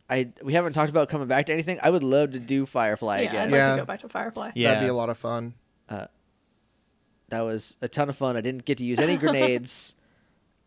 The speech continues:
Speaker 1: and, uh, it was real fun playing with David 'cause he was the only one playing the game correctly.
Speaker 3: I also know that we
Speaker 1: <laughs>
Speaker 3: did this a long time ago, but we put up a poll, and I think Harry Potter won.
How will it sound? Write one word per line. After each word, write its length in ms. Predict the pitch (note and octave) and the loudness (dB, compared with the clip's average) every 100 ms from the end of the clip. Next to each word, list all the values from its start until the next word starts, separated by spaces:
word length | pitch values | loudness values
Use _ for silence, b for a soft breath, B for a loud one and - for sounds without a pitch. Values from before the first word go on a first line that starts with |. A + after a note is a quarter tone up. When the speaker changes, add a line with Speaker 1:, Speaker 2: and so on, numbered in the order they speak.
| - | -6
Speaker 1:
and, 440 | A#2 A#2 A2+ A2 | -4 -2 -4 -2
uh, 320 | A2+ G#2+ G#2+ G#2+ | -2 0 0 -2
it 100 | A#2 | -2
was 200 | A#2 A#2+ | -2 2
real 140 | D#3 | 2
fun 180 | D#3+ E3 | 4 4
playing 200 | E3 F3+ | 4 4
with 100 | F3 | 4
David 360 | F#3 E3+ D3 D3 | 4 4 4 2
'cause 140 | D3 | 0
he 80 | D3+ | 2
was 120 | D3 | 2
the 100 | D3+ | 6
only 160 | F#3 F3+ | 6 6
one 320 | D3+ D3+ D#3 | 4 4 0
playing 280 | D3 C3+ C#3+ | 2 2 2
the 60 | C3+ | 0
game 200 | B2 A#2+ | -2 0
correctly. 280 | C#3+ D#3 | 2 4
Speaker 3:
I 40 | F3 | 4
also 260 | A3 D#3+ | 4 4
know 160 | D3+ - | 6 4
that 300 | D#3 D#3+ D3+ | 6 4 4
we 80 | D3+ | 2
Speaker 1:
<laughs> 60 | |
Speaker 3:
did 180 | D#3 D3 | 2 2
this 160 | D3+ C#3+ | 2 0
a 60 | |
long 500 | A#2+ B2 B2 B2+ C3+ | -2 -4 -2 0 -2
time 240 | C3 B2+ B2+ | -4 -4 -2
ago, 180 | B2+ A#2+ | -2 -2
but 140 | A#2+ | -2
we 100 | B2 | -4
put 200 | - C#3+ | -4 0
up 140 | C#3+ | 0
a 60 | A#2+ | -2
poll, 680 | - - C3 B2+ A#2+ A2+ G#2+ | -8 -2 2 2 2 0 -4
and 100 | A2+ | -6
I 60 | A#2+ | -6
think 300 | A#2+ B2+ - | -4 -6 -6
Harry 320 | - B2 B2 | -6 -4 -4
Potter 400 | - - A#2+ A2+ | -8 -2 0 0
won. 720 | A2 G#2+ A#2 A2+ G#2+ G#2 G#2+ | -4 -6 -4 -2 -4 -6 -10